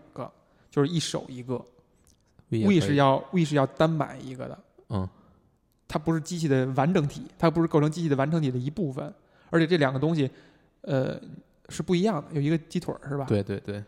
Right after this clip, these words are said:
Speaker 1: 是两个是不一样的，这两个是有区别的。但是那个 Joy-Con 呢，相当于就是一个镜像的一个东西。
Speaker 2: 对。
Speaker 1: 然后它的意义就在于这两个东西在左手和右手，让你左手和右手是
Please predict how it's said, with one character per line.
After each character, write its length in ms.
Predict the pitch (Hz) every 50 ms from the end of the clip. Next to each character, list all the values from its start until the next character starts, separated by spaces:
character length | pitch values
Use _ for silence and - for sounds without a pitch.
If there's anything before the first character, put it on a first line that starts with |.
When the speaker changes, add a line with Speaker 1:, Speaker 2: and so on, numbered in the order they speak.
| _ _
Speaker 1:
是 140 | - - 180
两 120 | 156 143 131
个 80 | 143
是 80 | 151 165
不 140 | - - 165
一 80 | 170
样 200 | 185 202 175 151 151
的， 40 |
这 60 | 147 151
两 140 | 135 139
个 40 | 147
是 140 | 143 - 147
有 140 | 139 135 127
区 240 | - - - 190 175
别 120 | 151 147
的。 120 | - - 156
但 160 | - 175 165
是 160 | 156 151 147 - - - - - - _ _
那 140 | - 185 165
个 80 | 151 143
Joy-Con 480 | - 190 202 202 196 - - 202 160
呢， 200 | 135 123 123 127
相 220 | 135 - - 156 143
当 80 | 151
于 60 | 151
就 120 | 147 196 165
是 80 | 143
一 40 | 127
个 80 | 131 135
镜 180 | - 170 139
像 240 | 131 - 151 135 135
的 60 | 147
一 80 | 147 139
个 100 | 139 143
东 240 | 135 - 135 139 143
西。 100 | - - - - -
Speaker 2:
对。 160 | 113 104 104 - - - - -
Speaker 1:
然 160 | 147 147 170
后 200 | 185 202 160 - - - - - - - _ _ _ _ _ _ _ _ _ _ _ _ -
它 160 | - - 185
的 80 | 175
意 300 | 175 - - 220 190 160
义 20 | 139
就 140 | 127 139 131
在 220 | - 151 139 131
于 220 | 127 120 123 123 127
这 100 | - 165
两 160 | 143 135 123
个 60 | 123
东 120 | 127 147 156
西 80 | 151
在 220 | 139 - 170 143 131
左 220 | - - 139 143
手 100 | 151 135
和 80 | 131 131
右 160 | 139 139 131
手， 100 | 127 135
让 140 | 131 135 139
你 100 | 123 127 123 151
左 160 | - - 139 151
手 140 | 160 131
和 80 | 135 139
右 200 | 143 156 147 139
手 220 | 131 143 143 151
是 260 | 151 - - 139 131